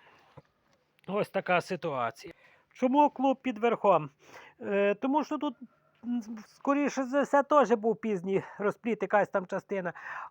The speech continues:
Але, е, маємо шість рамок і шість, тут сто сорок п'ять рамки. Якщо ми були б поставили ще третій магазин і лишили не шість рамок, а, наприклад, чотири,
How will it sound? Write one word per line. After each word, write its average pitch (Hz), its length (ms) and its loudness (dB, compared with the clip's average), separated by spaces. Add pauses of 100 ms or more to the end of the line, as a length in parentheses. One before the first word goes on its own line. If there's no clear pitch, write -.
Але, 240 460 8 (540)
е, 190 480 6 (380)
маємо 240 440 6
шість 247 380 -4
рамок 269 360 4
і 233 60 -8
шість, 226 220 -8
тут 269 160 -4
сто 254 140 -2
сорок 247 280 0
п'ять 233 300 0
рамки. 208 380 0
Якщо 220 360 -2
ми 262 180 0
були 247 300 -4
б 220 40 -16
поставили 233 560 2
ще 247 200 0
третій 240 460 0
магазин 208 580 0 (560)
і 247 180 0
лишили 240 500 2
не 240 340 2
шість 220 340 -4
рамок, 185 260 -2
а, 196 40 -2
наприклад, 214 480 0
чотири, 214 680 4